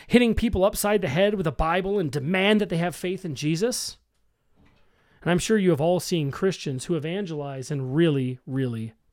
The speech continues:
terrible ways, unpeaceful ways. But that's not what God has called us to be. He has called us to be servants of the Prince of Peace,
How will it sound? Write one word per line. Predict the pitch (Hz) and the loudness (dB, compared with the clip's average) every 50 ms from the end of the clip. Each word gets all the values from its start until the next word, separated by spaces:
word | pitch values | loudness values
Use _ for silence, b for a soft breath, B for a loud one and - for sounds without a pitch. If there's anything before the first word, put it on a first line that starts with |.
| _ _ - | _ _ -16
terrible | - - - 180 180 147 123 113 104 107 95 90 85 | -14 -4 -2 0 0 2 0 -2 -6 -8 -10 -12 -10
ways, | 90 120 143 139 113 98 82 - - - - - - - _ _ _ _ _ _ _ _ _ _ _ _ _ - | -6 -2 -2 -2 -2 -4 -10 -14 -14 -12 -12 -12 -12 -14 _ _ _ _ _ _ _ _ _ _ _ _ _ -8
unpeaceful | 143 127 120 - - - 220 220 - - - - 117 87 | -8 -8 -2 -2 2 4 4 2 2 0 -8 -10 -12 -12
ways. | 87 95 82 80 - - 92 92 - - - - - _ _ _ _ _ _ _ _ _ _ _ _ _ _ _ _ _ _ _ _ _ _ _ _ _ _ _ _ _ _ _ _ _ | -12 -14 -14 -16 -18 -20 -20 -18 -16 -16 -14 -16 -18 _ _ _ _ _ _ _ _ _ _ _ _ _ _ _ _ _ _ _ _ _ _ _ _ _ _ _ _ _ _ _ _ _
But | - 190 | 0 2
that's | 233 240 - | 2 2 2
not | 330 302 269 | 0 0 0
what | 254 240 220 _ _ _ _ - | -2 -4 -6 _ _ _ _ -4
God | - 175 190 196 | 2 2 4 4
has | 185 170 - | 2 0 -4
called | - - - 190 208 208 190 | -6 -6 -2 0 0 0 0
us | 190 160 - - | 0 -4 -4 -6
to | - 170 | -8 -8
be. | 156 226 262 262 196 139 | -6 -4 -4 -4 -4 -4
He | 120 147 214 | -4 -4 -4
has | 233 226 - | -4 -4 -6
called | - - - - 247 254 262 254 | -8 -12 -10 -4 -2 -2 0 0
us | 226 175 - - | -2 -4 -6 -10
to | _ - 165 | _ -10 -12
be | 151 156 220 226 208 180 160 | -8 -4 -2 -2 -2 -2 -4
servants | - - - - - - 240 254 262 220 185 180 165 143 - - - _ - - | -6 -8 -8 -6 -2 2 2 2 2 2 0 -2 -2 -4 -8 -12 -16 _ -4 0
of | 214 220 202 175 156 143 b b b b - | 2 4 4 2 0 -4 b b b b -12
the | - - | -12 -4
Prince | - - - 214 226 214 165 - - - | -4 -2 0 2 2 2 2 0 -4 -10
of | _ - 135 - - | _ -12 -14 -14 -10
Peace, | - - 277 285 190 117 - - - - | -6 0 0 0 0 0 -4 -10 -12 -12